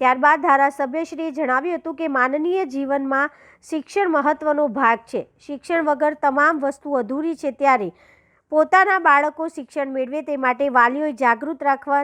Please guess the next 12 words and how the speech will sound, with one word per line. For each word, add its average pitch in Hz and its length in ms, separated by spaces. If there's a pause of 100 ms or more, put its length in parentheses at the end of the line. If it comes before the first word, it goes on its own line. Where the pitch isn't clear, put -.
જણાવ્યું 254 480
હતું 339 140
અને 302 160
શિક્ષકો 320 560
પણ 311 260
બાળકોના 262 480
અભ્યાસમાં 254 680 (360)
કાળજી 285 480
રાખે. 320 260
ગુજરાત 285 480
સરકારે 311 480
સ્કૂલો 311 400